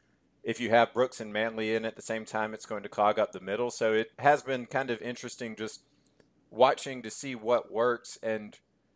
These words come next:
really just trying to establish a pattern of what is going to be the, uh, g-, the game plan going forward. So,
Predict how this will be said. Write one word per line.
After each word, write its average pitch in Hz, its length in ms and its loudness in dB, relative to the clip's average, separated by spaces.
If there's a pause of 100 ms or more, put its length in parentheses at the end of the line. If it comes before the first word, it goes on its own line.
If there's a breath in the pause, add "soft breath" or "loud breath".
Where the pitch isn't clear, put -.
(320)
really 165 240 2
just 131 200 -6
trying 143 200 2
to 117 80 0
establish 117 520 2
a - 20 -20
pattern 123 400 2
of 95 140 -6
what 120 200 4
is 120 200 -2
going 107 240 -4
to 98 80 -16
be 104 140 -8
the, 98 220 -6
uh, 92 300 0
g-, 113 120 2 (140)
the 104 80 -6
game 110 200 -2
plan 101 240 -6
going 98 240 -4
forward. 113 480 -2
So, 107 340 2